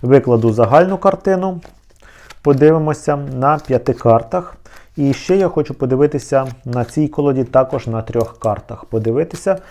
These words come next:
І тоді я хочу трошки пройтися більш зонально. Подивитися захід України, центр України, е, схід, північ, південь.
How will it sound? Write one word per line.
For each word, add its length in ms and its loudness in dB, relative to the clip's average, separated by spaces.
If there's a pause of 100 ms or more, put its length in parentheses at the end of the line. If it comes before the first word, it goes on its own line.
(300)
І 160 2
тоді 280 2
я 120 2
хочу 280 -2
трошки 460 -2
пройтися 640 0 (160)
більш 400 0
зонально. 640 -2
Подивитися 560 -2
захід 380 0
України, 560 -2
центр 360 -4
України, 580 -6 (400)
е, 220 -4
схід, 480 -4
північ, 360 -4
південь. 440 -6